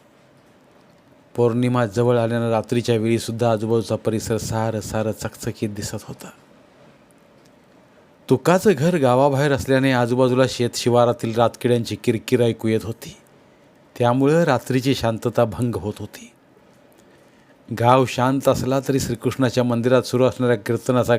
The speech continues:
गजर साऱ्या आसमंताला भेदून टाकीत होता. आजूबाजूच्या झाडी, डोंगराच्या पायथ्याला असणाऱ्या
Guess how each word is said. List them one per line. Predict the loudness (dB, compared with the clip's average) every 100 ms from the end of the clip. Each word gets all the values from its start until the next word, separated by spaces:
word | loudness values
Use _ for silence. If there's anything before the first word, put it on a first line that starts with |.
| 2
गजर | 2 4 2 0 -14 -20 -4
साऱ्या | 0 2 2
आसमंताला | 0 0 0 0 2 2
भेदून | 0 -2 0 2
टाकीत | 2 2 -2
होता. | -4 -8 -16 -20 -20 -20 _ _ _ _ _ _ -20 -20 -20 -12 -2
आजूबाजूच्या | -2 2 2 2 0 0
झाडी, | 0 -4 0 2 0 -2 -10 _ _ -20 -4
डोंगराच्या | 0 4 4 4 2
पायथ्याला | 4 2 4 2 4
असणाऱ्या | 2 0 2 2